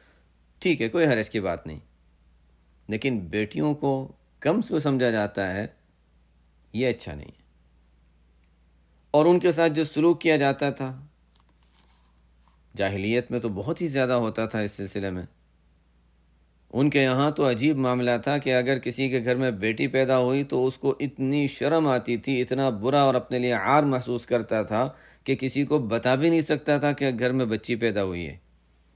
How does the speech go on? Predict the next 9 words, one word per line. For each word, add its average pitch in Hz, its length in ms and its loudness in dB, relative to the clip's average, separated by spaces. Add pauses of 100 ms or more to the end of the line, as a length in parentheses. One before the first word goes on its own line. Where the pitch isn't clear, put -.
(3750)
وَإِذَا 107 260 2
بُشِّرَ 110 400 0
أَحَدُهُمْ 107 600 0
بِالْأُنْثَىٰ 110 640 0
ظَلَّ 110 240 0
وَجْهُهُ 107 540 0
مُسْوَدًّا 110 500 -2
وَهُوَ 110 380 0
كَظِيمٌ 107 440 0